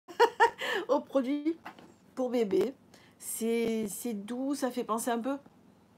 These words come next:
on dirait de la fleur d'oranger, je dirais, peut-être, en parfum, mais je sais pas exactement. Voilà, ça fait penser à un produit un peu doux comme ça. Ce que j'aime beaucoup, alors moi, je l'ai posé en couche épaisse le soir. Euh, on vous dit de le poser,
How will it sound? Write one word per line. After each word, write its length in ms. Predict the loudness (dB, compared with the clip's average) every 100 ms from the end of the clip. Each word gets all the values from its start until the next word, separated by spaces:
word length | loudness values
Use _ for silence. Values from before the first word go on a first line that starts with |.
| -20 _ _ -20 -12
on 40 |
dirait 200 | -6 -4
de 40 | -4
la 80 |
fleur 220 | -6 -8 -8
d'oranger, 360 | -6 -6 -4 -6
je 40 |
dirais, 300 | -6 -6 -6
peut-être, 400 | -8 -8 -8 -6
en 80 | -6
parfum, 320 | -4 -4 -2
mais 140 | 0 -2
je 120 | -2
sais 180 | -2 0
pas 180 | 2
exactement. 460 | 2 0 -4 -2 -2
Voilà, 200 | -2 -2
ça 120 | -4
fait 100 | -6
penser 260 | -4 -2 0
à 100 | 0
un 60 |
produit 460 | -2 -4 -4 -2 -2
un 80 | -4
peu 140 | -4
doux 200 | -4 -2
comme 240 | 0 -2 -2
ça. 300 | -2 -2 -4 -10 -18 -18 -20 -20 -20 -16
Ce 100 | -2
que 120 | 2
j'aime 280 | 4 4 6
beaucoup, 400 | 4 4 4 4
alors 200 | 4 4
moi, 100 | 4
je 100 | 2
l'ai 100 | -2
posé 320 | -2 0 2
en 100 | 2
couche 320 | 0 -4 -4 -4
épaisse 400 | -2 0 0 0
le 100 | -4
soir. 520 | -6 -4 0 0 -2 -10 -20 -20 -20 -20 -20 -20 -6
Euh, 480 | -2 0 0 0 0
on 80 | -2
vous 140 | -2
dit 140 | 0 0
de 100 | 4
le 140 | 2
poser, 380 | 2 0 4 4